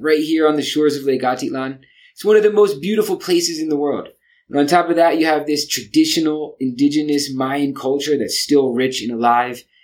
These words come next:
And probably my favorite part is that we have this world international community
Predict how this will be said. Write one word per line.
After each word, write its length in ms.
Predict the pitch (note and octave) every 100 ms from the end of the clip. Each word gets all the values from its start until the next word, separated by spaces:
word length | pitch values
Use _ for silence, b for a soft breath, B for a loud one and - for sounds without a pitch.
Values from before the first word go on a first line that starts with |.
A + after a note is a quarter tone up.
| _
And 140 | - A2+
probably 300 | D#3+ F3 E3+
my 400 | C#3+ C#3 D3 E3
favorite 400 | E3+ D#3+ E3 E3
part 320 | D#3 E3+ -
is 80 | A#2+
that 240 | C3 -
we 80 | C3+
have 240 | - D3+
this 260 | D3 D3+ - B D3+ D3+
world 600 | F#3+ G#3 G3+ F#3+ E3+ -
international 920 | G#3+ G#3+ F#3 F#3 F3 F3 F3+ F#3 D#3+
community 840 | D#3+ D3+ D3 E3 F3 D3 A2+ G2+